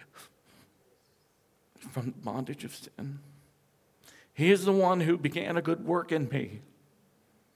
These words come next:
You might say today, "Who is this Jesus that you are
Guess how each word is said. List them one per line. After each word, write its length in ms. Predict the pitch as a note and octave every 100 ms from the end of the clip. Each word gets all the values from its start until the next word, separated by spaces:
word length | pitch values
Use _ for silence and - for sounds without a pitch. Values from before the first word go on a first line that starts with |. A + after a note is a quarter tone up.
| _ _ _ _ _ _ _ _ _ _ _ _ _ _ _ _ _ _ _ _ _ _ -
You 140 | F#3
might 280 | F#3+ F#3 -
say 260 | G3 F3+
today, 380 | F3+ E3+ E3+ D#3+
"Who 240 | D#3+ A3+ B3
is 160 | A#3
this 220 | A#3 F#3
Jesus 580 | - A3+ A3+ F#3 D#3 -
that 220 | G#3+ -
you 260 | F3+ G3 E3+
are 300 | D3+ C3+